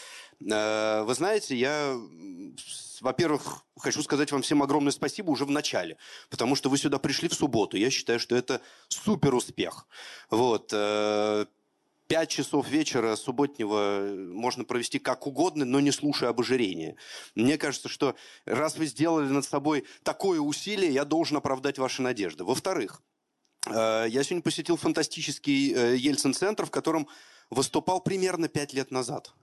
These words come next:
И вот мы с Данилом обсуждали эту историю. Э, я был практически еще в голых стенах, внизу, в аудитории Freedom, э, «Свобода», символично все. И, э, тогда вот состоялся нек-, некое, состоялось некое знакомство, первое знакомство с, э, Ельцин-центром.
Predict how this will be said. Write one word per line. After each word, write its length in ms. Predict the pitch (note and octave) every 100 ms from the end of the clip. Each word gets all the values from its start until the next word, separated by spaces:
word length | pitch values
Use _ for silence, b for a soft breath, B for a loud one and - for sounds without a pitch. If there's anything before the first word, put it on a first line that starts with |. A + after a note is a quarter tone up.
| -
И 60 |
вот 160 | G2+ A2+
мы 100 | C3
с 60 | A2+
Данилом 400 | C3 C3 G#2 G#2
обсуждали 480 | - A2+ A2 F#2+
эту 200 | F#2+ G2
историю. 400 | G2 - G#3+ F#3+ B B B B -
Э, 840 | G2+ G#2+ G#2+ G#2+ G#2 G#2+ G#2+ G#2+
я 140 | A2+ C#3+
был 220 | C3 D3
практически 760 | A#2+ - D3 B2+ - - A2+ G#2+ A#2
еще 200 | - A2
в 100 | G#2+
голых 300 | B2 G#2 -
стенах, 520 | - C3 D#3+ - G#2
внизу, 580 | G2 B2 B2 C#3 F#3 F#3 B B -
в 400 | G2+ A#2 A#2+ A#2
аудитории 580 | A#2+ C3+ C#3+ C3+ A#2
Freedom, 680 | G#2 C3+ F3 E3+ D#3 C3 A2+
э, 40 | G#2+
«Свобода», 500 | A2+ A2+ C3 F3 C3+
символично 600 | - A2 A2+ E3+ - C#3
все. 300 | - C#3 A#2 B B B -
И, 340 | B2+ B2 B2+
э, 840 | A#2+ A2+ A2+ A2+ A2+ A2+ A2+ A2+ A2+
тогда 360 | B2 A#2 D3+ F3+
вот 160 | D3+
состоялся 640 | - - B2 D3+ D3+ C#3 A2 B B
нек-, 280 | C3 D3+ C3+
некое, 280 | C#3+ D3 C3
состоялось 560 | B2 - C3 D3 C3
некое 240 | C#3 - A2+
знакомство, 640 | A2+ A#2 - B2+ G#2+ -
первое 380 | F#2 B2 A2+ G#2
знакомство 500 | F#2+ G#2 D3+ D3+ -
с, 260 | G#2 - -
э, 300 | G2+ G#2 G#2
Ельцин-центром. 800 | A2 A#2+ A#2 G2+ E3 F3+ C#3+